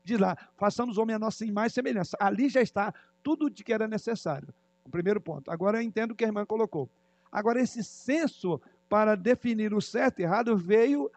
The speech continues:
a partir de, então, ah, não é que o pecado foi a, a, a, a, a causa, ah, não, o pecado não foi,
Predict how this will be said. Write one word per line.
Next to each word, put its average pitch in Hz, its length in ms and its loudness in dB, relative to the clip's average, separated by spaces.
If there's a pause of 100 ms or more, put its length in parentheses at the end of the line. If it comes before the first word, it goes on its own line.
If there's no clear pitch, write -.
a 214 140 0
partir 233 520 0
de, 226 280 -6 (160)
então, 214 460 -2 (320)
ah, - 260 -10
não 214 260 -2
é 254 140 -2
que - 280 -10 (340)
o 220 100 -4
pecado 214 600 -2
foi 208 400 2 (260)
a, 170 280 -2
a, 156 180 -10
a, 156 240 -10 (320)
a, 139 60 -14 (1300)
a 175 40 -6 (140)
causa, 151 640 0 (520)
ah, 151 300 -10 (340)
não, 170 120 -6
o 165 40 -4
pecado 190 440 -4
não 208 120 -6
foi, 185 500 -2